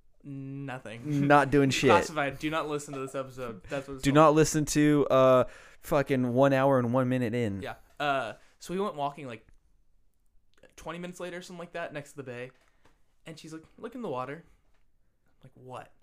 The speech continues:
Speaker 1: It's a fucking red straw. I swear to God, no
Speaker 2: Holy
Speaker 1: fucking
Speaker 2: shit.
Speaker 1: cup. Just a red straw floating in the water.
Speaker 2: Dun, dun.
Speaker 1: And I was like, "I'm an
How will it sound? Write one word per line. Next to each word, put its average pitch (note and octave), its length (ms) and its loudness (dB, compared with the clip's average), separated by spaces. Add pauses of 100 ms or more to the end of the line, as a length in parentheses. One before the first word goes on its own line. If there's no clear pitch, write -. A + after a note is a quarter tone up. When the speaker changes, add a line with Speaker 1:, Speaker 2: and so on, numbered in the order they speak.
(680)
Speaker 1:
It's - 80 -14
a C3 60 -6
fucking D#3 520 -8
red C#3 360 -6
straw. C#3 680 -6 (240)
I C#3 140 -8
swear F3 340 -6
to F3 100 -6
God, C3+ 400 -6
no D#3+ 280 0
Speaker 2:
Holy F#3 160 -2
Speaker 1:
fucking G3 280 -2
Speaker 2:
shit. F2 140 -4
Speaker 1:
cup. C3+ 280 -10 (300)
Just D#3 360 -10
a F#3+ 80 -4
red D3 360 -6
straw D3 320 -8
floating D3 600 -8
in D#3+ 100 -10
the D3 80 -8
water. C#3 540 -8 (420)
Speaker 2:
Dun, F2+ 240 -4
dun. G2 320 -4
Speaker 1:
And F3 160 -12
I E3+ 60 -12
was F3 120 -14
like, D3+ 160 -20 (120)
"I'm D3 680 -10
an A#2 260 -16